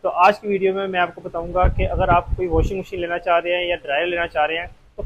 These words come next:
किस company का आपको लेना चाहिए। क्योंकि मेरे पास, आ, सामने आपको नज़र आ रहा होगा बैक पे, ये Royal Company का, इसका मेरे पास washing machine भी पड़ी हुई है और dryer भी पड़ा हुआ है। सबसे, आ, main चीज़ ये होती है कि जब आप किसी भी मशीन या spinner का लेना चाहते हैं तो किस brand का आपको लेना चाहिए।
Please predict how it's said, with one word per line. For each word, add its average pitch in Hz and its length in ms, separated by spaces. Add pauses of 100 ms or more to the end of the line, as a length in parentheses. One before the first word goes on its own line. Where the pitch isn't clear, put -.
किस 208 180
company 185 380
का 190 100
आपको 160 220
लेना 143 180
चाहिए। - 240
क्योंकि - 640
मेरे 170 200 (120)
पास, 180 220
आ, 165 260
सामने 175 300
आपको 175 160
नज़र 165 200
आ 156 100
रहा 180 100
होगा 180 160
बैक 170 280
पे, 226 100 (340)
ये 165 120
Royal 160 240
Company 170 280
का, 175 140
इसका 170 220
मेरे 160 200
पास 165 260
washing 175 220
machine 190 220
भी 190 80
पड़ी 180 180
हुई 185 140
है 185 140
और 165 220
dryer 135 240
भी 139 80
पड़ा 120 180
हुआ 127 60
है। - 120 (480)
सबसे, 233 460 (280)
आ, 180 420 (140)
main 202 220
चीज़ 214 180
ये 202 80
होती 202 240
है 202 80
कि 202 100
जब 196 180
आप 190 260
किसी 196 200
भी 208 280
मशीन 190 580
या 185 100
spinner 180 400
का 190 200 (340)
लेना 175 180
चाहते 180 280
हैं 202 80
तो 208 100
किस - 300
brand 165 280
का 180 100
आपको 165 200
लेना 143 200
चाहिए। - 300